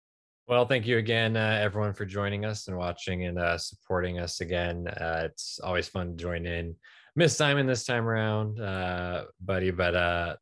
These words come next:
I'm glad we got to still get connected and go over, 'cause the last couple of weeks have been really fun, and just the buzz building back up has, uh,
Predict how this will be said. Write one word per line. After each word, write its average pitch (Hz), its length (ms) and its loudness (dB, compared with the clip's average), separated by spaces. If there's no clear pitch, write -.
I'm 90 200 -8
glad 85 200 -2
we 87 100 -4
got 85 200 -4
to 85 180 -8
still 85 200 -6
get 82 160 -6
connected 85 500 -4
and 80 240 -8
go 87 160 0
over, 82 300 -2
'cause 80 200 -8
the - 80 -6
last 85 200 -2
couple 87 140 -8
of 85 40 -2
weeks 85 180 -6
have 85 100 -4
been 82 120 -4
really 80 220 0
fun, 82 340 -4
and 80 160 -8
just - 140 -8
the 82 80 -4
buzz 80 240 0
building 80 320 -2
back 80 240 -4
up 80 220 -6
has, 78 240 -6
uh, 80 280 -6